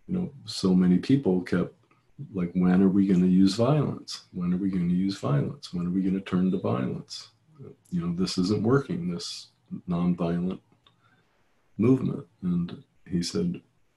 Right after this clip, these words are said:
he, he's like, "I can't do that, 'cause if we turn to violence, we've just replaced one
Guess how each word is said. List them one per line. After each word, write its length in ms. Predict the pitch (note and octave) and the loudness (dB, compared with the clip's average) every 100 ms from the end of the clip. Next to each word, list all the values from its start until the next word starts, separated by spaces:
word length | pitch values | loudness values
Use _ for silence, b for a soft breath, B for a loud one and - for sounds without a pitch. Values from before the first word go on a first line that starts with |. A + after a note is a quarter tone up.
| _ _ _ - | _ _ _ -8
he, 220 | F2 - - F2+ | -6 -6 -10 -10
he's 160 | F#2 F2+ | -8 -6
like, 240 | F2 E2+ | -4 -4
"I 80 | E2+ | -6
can't 400 | - F2+ - G#2 | -2 -4 -4 2
do 160 | A#2 | 4
that, 340 | C3 F2+ G2 - | 4 2 -2 -4
'cause 400 | - F#2+ F2 - - - - | -6 -4 -6 -10 -18 -20 -12
if 180 | F2 - | -10 2
we 160 | G2+ A2 | 2 4
turn 260 | - F#2+ | 4 4
to 80 | F2 | 4
violence, 540 | D#2+ E2 E2+ A#2 C3+ G#2 | 2 0 0 -2 -2 0
we've 200 | F#2+ - | -2 0
just 420 | F#2+ - - - - | 0 0 -8 -14 -4
replaced 480 | F2+ - F#2 F2 E2+ | -4 0 -2 -2 0
one 380 | F#2 F#2+ G2+ | 4 4 4